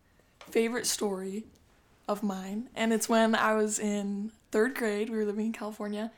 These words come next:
and my school used to have these just, like, Friday fun nights, I guess, at the school.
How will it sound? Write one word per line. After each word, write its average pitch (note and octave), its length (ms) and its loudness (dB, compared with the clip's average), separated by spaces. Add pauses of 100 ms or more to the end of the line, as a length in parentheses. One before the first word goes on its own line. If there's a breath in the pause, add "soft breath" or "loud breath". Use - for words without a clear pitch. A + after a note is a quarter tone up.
(520 soft breath)
and A3+ 140 4
my A3 340 6
school G#3+ 240 0
used G#3+ 140 0
to A3 80 -4
have G#3 220 -4
these G#3 540 -4 (300)
just, - 220 -8
like, G#3 140 -6
Friday G#3+ 560 -4
fun G#3 300 -2
nights, A3+ 320 0
I C4+ 100 -2
guess, C4+ 300 -2
at A#3 120 -2
the G#3+ 100 -4
school. G#3 440 -2